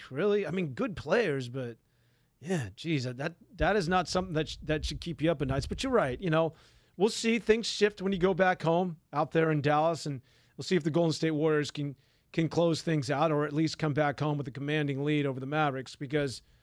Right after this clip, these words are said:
yeah, if you're gonna win an N B A championship and you're an older team, it'll be interesting to see just, you know, where you go from here. E-, Ev, I would say this before we get to the break, which sort of goes back to my point about Jordan Poole. And I think that Steve Kerr and company maybe need to start playing more than seven guys.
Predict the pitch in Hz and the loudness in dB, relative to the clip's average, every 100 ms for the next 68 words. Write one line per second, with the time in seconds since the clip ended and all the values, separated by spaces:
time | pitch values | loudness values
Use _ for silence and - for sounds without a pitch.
0 | _ - 160 135 156 156 165 202 208 196 | _ 0 0 4 2 4 4 4 4 4
1 | 196 190 185 165 196 156 135 139 147 143 | 2 2 2 2 2 2 0 -2 0 2
2 | 156 160 165 175 165 165 - 202 156 131 | 2 2 2 2 2 0 2 2 2 -2
3 | 139 151 165 170 160 160 139 135 - 170 | 0 2 2 2 2 0 -2 -2 0 2
4 | 143 135 - _ _ _ _ _ 143 139 | 2 0 -6 _ _ _ _ _ -2 2
5 | 147 170 147 160 151 151 196 - 175 - | 4 4 4 2 2 0 0 -2 -10 -12
6 | - 208 196 185 202 - 175 165 147 131 | -4 0 2 4 2 2 0 0 -2 -2
7 | 170 156 151 123 117 170 147 135 _ _ | 0 0 0 -4 -4 -2 0 -4 _ _
8 | _ _ _ _ 160 156 262 196 190 156 | _ _ _ _ -4 4 4 4 2 2
9 | 110 170 170 151 160 156 - 151 139 135 | 0 0 0 -2 -2 -2 0 0 2 0
10 | 113 147 139 123 139 135 131 - _ _ | 0 0 0 -2 -2 -2 -2 -8 _ _
11 | _ _ _ _ _ _ 185 254 370 - | _ _ _ _ _ _ 2 4 2 2
12 | 220 - - 247 196 - 240 233 165 170 | 0 0 -2 -2 0 2 2 2 2 2
13 | 160 170 285 196 202 160 - 185 175 185 | 4 4 4 2 0 -4 -2 -2 -2 -2
14 | 180 147 160 147 127 170 156 117 127 139 | 0 2 2 0 0 -2 -2 -2 0 0
15 | 110 - | -2 -12